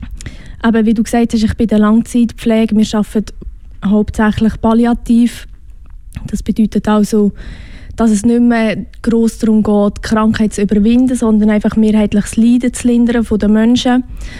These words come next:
Also meine Bewohnenden sind vorwiegend achtzig plus. Genau, der ganze Pflegeprozess liegt in unserer Verantwortung. Beziehungsgestaltung zwischen den bewohnenden Angehörigen, zum Teil auch eben Zusammenarbeit mit Krankenkassen.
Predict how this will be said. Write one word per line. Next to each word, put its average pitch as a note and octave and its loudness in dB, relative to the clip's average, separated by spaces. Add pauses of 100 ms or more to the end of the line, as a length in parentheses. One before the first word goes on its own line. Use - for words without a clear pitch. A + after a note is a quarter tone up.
(160)
Also G#3 2
meine G#3 4
Bewohnenden G3+ 2
sind F#3+ 2
vorwiegend G3+ 2
achtzig G#3 -2
plus. D4+ 0 (1300)
Genau, G#3+ 2
der G#3 0
ganze A3+ 0
Pflegeprozess A3+ 0
liegt A3 2
in G#3+ 0
unserer G#3+ 0
Verantwortung. G#3+ 0 (440)
Beziehungsgestaltung - 0
zwischen A3+ 0
den G#3 0
bewohnenden G#3 2
Angehörigen, G#3 0 (480)
zum G#3+ 0
Teil A3+ 2
auch G#3+ 2
eben G#3+ 0
Zusammenarbeit G#3 2
mit A3 2
Krankenkassen. G#3 0